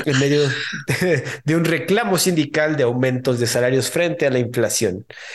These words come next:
Además de los servicios ferroviarios, casi todos los aeropuertos, vías fluviales, autopistas y transporte público local están afectados en siete de los dieciséis estados del país.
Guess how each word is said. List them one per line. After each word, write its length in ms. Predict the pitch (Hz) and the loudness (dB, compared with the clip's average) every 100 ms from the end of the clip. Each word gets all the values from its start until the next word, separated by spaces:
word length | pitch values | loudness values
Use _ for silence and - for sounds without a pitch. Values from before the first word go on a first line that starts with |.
| - - - - | -16 -18 -18 -8
Además 320 | - 165 240 | 0 2 4
de 60 | 226 | 4
los 140 | 170 | 4
servicios 340 | 135 151 160 - | 2 2 0 0
ferroviarios, 560 | 165 170 151 165 180 | 2 4 4 2 0
casi 280 | - 165 160 | -2 -4 -6
todos 280 | - 196 196 | 0 4 4
los 160 | 160 143 | 4 2
aeropuertos, 680 | 139 135 147 147 151 139 131 | 0 2 2 2 2 2 2
vías 300 | 131 123 120 | 2 2 0
fluviales, 720 | 113 113 170 190 180 180 - | -4 0 2 2 2 0 0
autopistas 680 | 123 113 113 143 135 135 131 | -2 0 0 0 2 0 0
y 100 | 180 | -2
transporte 540 | 180 143 131 143 135 113 | 0 -2 0 -2 -2 0
público 500 | 175 156 143 156 147 | 2 0 2 2 4
local 480 | 113 113 170 190 - | 2 2 0 -2 -2
están 360 | - - 147 | -4 -2 -2
afectados 680 | 139 117 - 135 117 120 - | -2 -4 -4 -2 0 0 -2
en 180 | 123 117 | -2 -2
siete 340 | - 185 165 | -2 0 2
de 80 | 127 | 2
los 160 | 110 107 | 2 0
dieciséis 480 | 107 104 120 113 | -4 -2 -2 -2
estados 420 | 104 - 101 98 87 | -4 -2 0 0 -4
del 140 | 85 | -8
país. 680 | - 67 - - - - | -8 -8 -6 -8 -6 -8